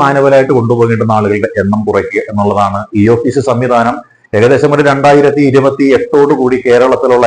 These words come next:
എല്ലാ ഓഫീസുകളിലും നൂറ് ശതമാനം പ്രാവർത്തികമാകുമ്പോൾ രണ്ടായിരത്തി ഇരുപത്തിയെട്ടോടു കൂടി ഈ പറയുന്ന തസ്തിക, ഏത് തസ്തികയാണ്? നമ്മുടെ എൽ ജി എസ് എന്ന് പറഞ്ഞ ആ ഒരു തസ്തികയുടെ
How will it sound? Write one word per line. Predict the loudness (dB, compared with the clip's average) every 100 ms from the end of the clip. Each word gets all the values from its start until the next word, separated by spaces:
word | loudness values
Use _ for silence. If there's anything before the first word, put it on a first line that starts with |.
| 0 0
എല്ലാ | 0 2 2 0
ഓഫീസുകളിലും | -2 -2 0 0 0 0
നൂറ് | -2 -4
ശതമാനം | -4 -4 -4 -4 -4
പ്രാവർത്തികമാകുമ്പോൾ | -4 -4 -4 -4 -4 -4 -4 -2 -2 -4 -10 -12 -2 0
രണ്ടായിരത്തി | 2 2 2 2 2
ഇരുപത്തിയെട്ടോടു | 2 2 0 0 0 2 0
കൂടി | -2 -4 -4 -4
ഈ | 0
പറയുന്ന | 0 0 -2 -2
തസ്തിക, | -4 -4 -4 -2 -2
ഏത് | -2
തസ്തികയാണ്? | -4 -4 -2 -2 -4 -10 -12
നമ്മുടെ | -6 -2 -2 -2 -8 -10 -2
എൽ | 0 2
ജി | 2
എസ് | 0 -2
എന്ന് | 0
പറഞ്ഞ | 0 0 0
ആ | 0
ഒരു | 0
തസ്തികയുടെ | -2 -4 -4 -2 -2 -2